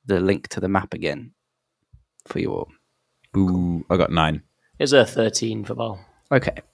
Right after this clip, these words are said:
Speaker 1: Um, so, Nix, you feel like you've been to Scorchelm before, but you've, <sighs> you've spent a lot of drunken nights at port because that was sort of the, you know, you remember most being on the sea. When you get to land,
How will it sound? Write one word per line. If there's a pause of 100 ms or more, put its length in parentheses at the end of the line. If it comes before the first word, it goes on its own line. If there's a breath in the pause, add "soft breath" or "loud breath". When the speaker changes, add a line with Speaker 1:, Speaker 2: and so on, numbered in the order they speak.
(1200)
Speaker 1:
Um, (420)
so, (960 loud breath)
Nix,
you
feel
like
you've
been
to
Scorchelm
before,
but (180)
you've, (560)
<sighs>
you've
spent
a
lot
of
drunken
nights
at
port
because
that
was
sort
of
the, (920)
you
know,
you
remember
most
being
on
the
sea.
When
you
get
to
land,